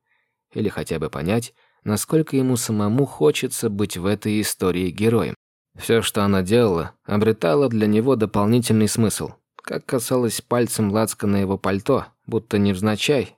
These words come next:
как задерживала дыхание, проходя мимо библиотечного окна с ярким светом, как слегка отстранялась, если рядом шёл кто-то знакомый, и тут же возвращалась,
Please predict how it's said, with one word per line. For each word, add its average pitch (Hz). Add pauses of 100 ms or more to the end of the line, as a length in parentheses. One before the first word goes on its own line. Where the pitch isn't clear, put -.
как 90
задерживала 98
дыхание, 101 (200)
проходя 92
мимо 110
библиотечного 95
окна 113
с -
ярким 107
светом, 110 (400)
как 160
слегка 127
отстранялась, 104 (280)
если -
рядом 107
шёл 104
кто-то 110
знакомый, 107 (300)
и -
тут 180
же 147
возвращалась, 131